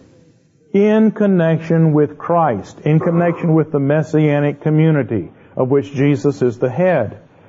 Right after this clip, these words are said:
You have all these things in the church. Break off from the church and you won't have these things. Okay?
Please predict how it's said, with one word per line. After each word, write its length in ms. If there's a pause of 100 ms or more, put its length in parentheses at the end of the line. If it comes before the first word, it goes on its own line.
(120)
You 160
have 340
all 200
these 260
things 300
in 220
the 100
church. 600 (920)
Break 300
off 260
from 160
the 100
church 360
and 120
you 120
won't 220
have 240
these 220
things. 340 (800)
Okay? 440